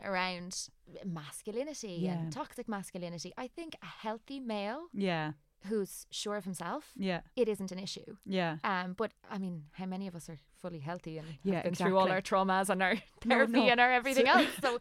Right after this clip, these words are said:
Speaker 2: <laughs>
Speaker 1: you're like, we're all, we're all, we've all got baggage.
Speaker 2: So my new
Speaker 1: Mm.
Speaker 2: prerequisite is, is they must go to therapy.
Speaker 1: Well,
Speaker 2: That's
Speaker 1: I s-, I saw one of those things. Oh my God,
Speaker 2: <laughs>
Speaker 1: what was it? It was like, <laughs>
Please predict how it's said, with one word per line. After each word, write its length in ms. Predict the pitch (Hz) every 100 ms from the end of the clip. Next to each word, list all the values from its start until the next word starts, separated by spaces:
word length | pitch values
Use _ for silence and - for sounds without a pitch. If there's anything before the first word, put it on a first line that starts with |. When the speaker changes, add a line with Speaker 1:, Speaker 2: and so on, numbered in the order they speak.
| - 269
Speaker 2:
<laughs> 220 | - -
Speaker 1:
you're 80 | 294
like, 120 | 269
we're 160 | 247 247
all, 260 | 262 359 233
we're 160 | 220
all, 240 | 254 285 202 165
we've 160 | 214
all 160 | 247 330
got 180 | 202 -
baggage. 540 | 226 240 151 156 -
Speaker 2:
So 160 | - 233
my 200 | 220 220
new 160 | 226 247
Speaker 1:
Mm. 40 |
Speaker 2:
prerequisite 760 | 247 233 220 240 208 196 185 -
is, 240 | 175 -
is 240 | - 180 -
they 140 | 190
must 240 | 185 175
go 160 | - 180
to 100 | 185
therapy. 460 | 185 175 165 143 135 - -
Speaker 1:
Well, 120 | 220
Speaker 2:
That's 100 | 294
Speaker 1:
I 80 | 262
s-, 60 | 320
I 100 | 330
saw 360 | - 359 392
one 140 | 381 359
of 80 | 320
those 160 | 277
things. 200 | 320 302 302
Oh 60 |
my 120 | 262
God, 160 | 285 269
Speaker 2:
<laughs> 80 | -
Speaker 1:
what 200 | 269 302
was 120 | 254
it? 120 | 226
It 40 | 202
was 120 | 208
like, 260 | 202 196 - -
<laughs> 180 | - -